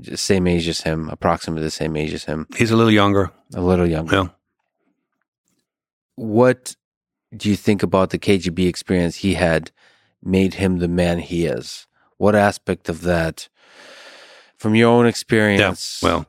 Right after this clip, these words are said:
Speaker 1: how much that, does that define you, who you are, how you think about the world, how you analyze, uh, the geopolitics of the world, how you analyze human nature?
Speaker 2: Now, I gotta tell you one thing. He, he had a different type of training than I did. Mine was one-on-one,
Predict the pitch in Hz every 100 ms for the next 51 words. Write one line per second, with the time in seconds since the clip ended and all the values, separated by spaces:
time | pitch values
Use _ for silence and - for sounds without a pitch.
0 | _ - 113 117 113 - 104 98 - -
1 | 101 85 98 85 90 - 95 95 95 92
2 | 90 87 82 - 101 95 95 92 90 87
3 | 87 82 101 95 87 - 110 101 98 98
4 | 95 98 92 98 95 92 98 90 90 78
5 | 104 98 98 95 90 - _ 85 85 82
6 | 80 80 _ _ - 85 101 90 110 110
7 | 107 101 - 92 95 95 87 95 90 85
8 | 87 92 87 85 - 87 80 80 78 78
9 | - 85 _ _ - 110 101 - _ _
10 | - - 113 107 107 - 101 90 87 98
11 | 117 104 95 104 98 110 101 95 85 101
12 | 92 85 - 87 76 - 92 90 76 73
13 | 76 87 76 71 73 85 82 78 80 76
14 | 73 76 92 76 76